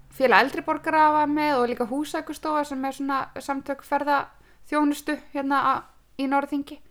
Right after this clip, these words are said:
Og það var mjög áhugavert og skemmtileg reynsla. Ég hefði náttúrulega aldrei prófað að fara í neitt svona, svona pallborðsumræður. Þannig að fyrsti fundurinn var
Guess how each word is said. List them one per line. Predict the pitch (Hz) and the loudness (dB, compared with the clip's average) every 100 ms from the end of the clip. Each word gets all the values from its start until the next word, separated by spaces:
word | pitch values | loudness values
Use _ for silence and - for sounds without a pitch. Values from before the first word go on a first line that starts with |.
| - - - - - | -20 -20 -20 -20 -14
Og | |
það | 208 214 240 | 4 6 8
var | 240 | 6
mjög | 277 233 | 4 6
áhugavert | 254 294 277 277 233 | 4 4 0 -2 -4
og | |
skemmtileg | 247 247 262 247 | -4 -4 -2 -2
reynsla. | 262 285 277 233 | -2 -4 -6 -4
Ég | 214 | -4
hefði | 214 214 | -4 -6
náttúrulega | 214 214 | -4 -6
aldrei | 226 233 | -6 -8
prófað | - 254 | -2 0
að | 247 254 | 0 0
fara | 262 262 | -4 -4
í | |
neitt | 254 285 | -8 -6
svona, | 269 240 | -6 -6
svona | 220 214 | -10 -8
pallborðsumræður. | 254 - - 254 - 254 269 262 254 - _ - - - - - - - | -8 -10 -10 -10 -8 -10 -8 -8 -12 -20 _ -20 -20 -20 -20 -20 -20 -8
Þannig | 208 208 | -6 -6
að | 208 | 0
fyrsti | 240 240 269 277 | 0 0 -6 -6
fundurinn | 262 262 254 | -4 -4 -2
var | 233 | -2